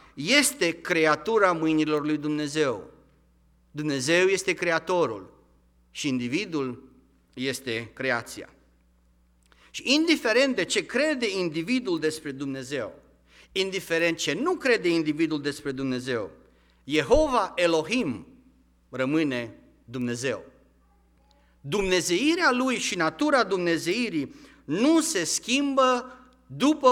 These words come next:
opiniile noastre. Dumnezeu nu trece în existență dacă cineva dintre creația lui nu mai crede despre el. Și deși noi, ca și oameni sau ca și omenire, am trecut prin căderea în păcat,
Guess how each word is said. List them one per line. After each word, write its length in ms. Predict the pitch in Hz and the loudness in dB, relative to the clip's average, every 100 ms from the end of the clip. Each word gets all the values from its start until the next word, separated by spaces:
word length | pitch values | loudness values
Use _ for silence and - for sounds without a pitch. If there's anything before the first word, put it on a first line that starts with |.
| 185 | 4
opiniile 720 | 175 175 233 233 214 190 170 | 0 0 -4 -2 0 0 2
noastre. 500 | 170 147 123 - 76 - _ _ _ | 0 0 -2 -8 -14 -20 _ _ _
Dumnezeu 580 | 139 202 185 165 226 233 | -4 0 0 4 4 4
nu 140 | 277 | 2
trece 400 | 302 277 247 - | 0 0 0 0
în 300 | 185 202 247 | -2 0 0
existență 800 | 226 196 165 175 - 214 233 226 | 0 -2 -4 -6 0 0 0 -2
dacă 300 | 180 175 - | 0 0 0
cineva 600 | 156 - 170 151 151 190 | -4 -4 -2 -2 2 2
dintre 360 | 170 170 151 151 | 2 0 0 -2
creația 540 | 151 151 170 165 143 | 0 2 2 0 -2
lui 200 | 143 156 | 0 0
nu 100 | 165 | 0
mai 160 | 156 139 | -2 -2
crede 260 | 151 135 | -4 -6
despre 400 | 123 123 - 131 | -6 -8 -8 -6
el. 200 | 131 107 - - _ _ _ _ _ _ _ _ - - | -4 -4 -8 -20 _ _ _ _ _ _ _ _ -20 -4
Și 220 | - 185 | -2 0
deși 320 | 160 156 302 330 | 0 0 0 0
noi, 220 | 262 262 | 2 0
ca 200 | 254 196 | 0 -2
și 160 | 165 160 | -4 -4
oameni 520 | 151 240 262 151 135 | -2 0 0 0 -2
sau 200 | 139 127 | -2 -4
ca 180 | 120 127 | -4 -6
și 120 | 123 | -4
omenire, 840 | 156 143 131 160 277 233 120 110 - - _ - _ | -2 -2 -2 -2 -2 -2 -4 -6 -12 -20 _ -20 _
am 200 | 175 170 | 2 4
trecut 460 | 170 160 - 156 - | 0 -4 -2 -4 -4
prin 220 | 202 170 | -6 -4
căderea 580 | - 143 165 226 170 131 | -4 -2 0 0 0 -2
în 100 | 127 | -4
păcat, 600 | 131 139 170 120 - | -6 -4 -2 -2 -6